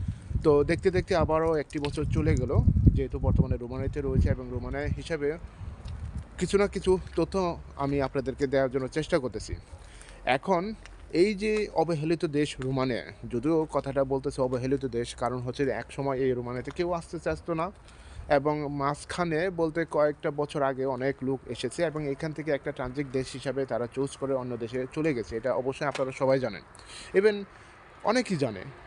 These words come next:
প্রায় এইটটি পার্সেন্ট যারা প্রবাসী হিসাবে আছে তারা সবাই জানে যে তারা এখান থেকে আসার পরে তারা অন্য দেশে চলে যায়। তো সেটাই বলতেছি যে এই যে এখন কত যে কঠিন হয়েছে একটা ওয়ার্ক পারমিট পাওয়া, একটা ওয়ার্ক পারমিট পেতে অনেকটা সময়ও লাগতেছে।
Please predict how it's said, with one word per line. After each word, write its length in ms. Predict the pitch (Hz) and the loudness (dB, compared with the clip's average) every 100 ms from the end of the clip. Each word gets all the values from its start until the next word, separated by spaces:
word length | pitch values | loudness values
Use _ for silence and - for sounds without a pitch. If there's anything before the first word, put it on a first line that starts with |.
| - | 2
প্রায় 180 | 120 120 | 2 4
এইটটি 160 | 135 139 127 | 0 0 -2
পার্সেন্ট 280 | 123 131 120 | -2 -4 -2
যারা 140 | 120 120 | -2 -2
প্রবাসী 320 | 131 127 120 135 | -2 -2 0 -2
হিসাবে 240 | 147 131 131 127 | 0 2 2 0
আছে 160 | 147 202 | -2 -2
তারা 140 | 143 135 131 | 2 2 2
সবাই 200 | 135 143 143 | 0 2 2
জানে 140 | 147 147 | -2 0
যে 60 | 151 | 0
তারা 140 | 131 131 135 | 4 4 4
এখান 160 | 151 143 | 0 -2
থেকে 140 | 147 156 127 | 0 0 0
আসার 200 | 135 143 | 0 2
পরে 140 | 170 233 - - - | 4 2 2 2 4
তারা 140 | 156 151 | 6 6
অন্য 100 | 165 160 | 4 4
দেশে 160 | 147 - - - 202 | 4 4 6 4 6
চলে 160 | 202 156 | 6 6
যায়। 120 | 135 - - - - - - - - | 0 -4 -8 -8 -10 -10 -12 -10 -4
তো 60 | 160 147 | -4 0
সেটাই 320 | 196 185 220 226 196 | 0 4 4 4 0
বলতেছি 340 | 196 196 175 160 196 | 0 0 0 -2 -2
যে 60 | 180 185 | -4 -4
এই 80 | 226 208 | -4 0
যে 60 | 202 | -2
এখন 200 | 160 185 165 175 | 0 -2 -4 -6
কত 120 | 170 170 160 | -6 -6 -2
যে 60 | 170 165 | -2 0
কঠিন 260 | 165 147 196 170 | -6 -2 -2 0
হয়েছে 260 | 160 147 151 135 | -2 -2 0 0
একটা 200 | - 139 131 123 104 | 0 2 4 2 0
ওয়ার্ক 160 | 110 - | -4 -4
পারমিট 220 | 135 135 - | -4 -4 -2
পাওয়া, 160 | 135 143 127 | 2 2 0
একটা 140 | 123 147 | -4 -2
ওয়ার্ক 160 | 143 139 | 0 -2
পারমিট 200 | 151 151 147 | -4 -4 -4
পেতে 160 | 147 151 | -4 -4
অনেকটা 240 | 131 131 139 - | -4 -4 -6 -4
সময়ও 300 | 160 160 127 | -2 0 0
লাগতেছে। 320 | 123 113 - | -2 -6 -14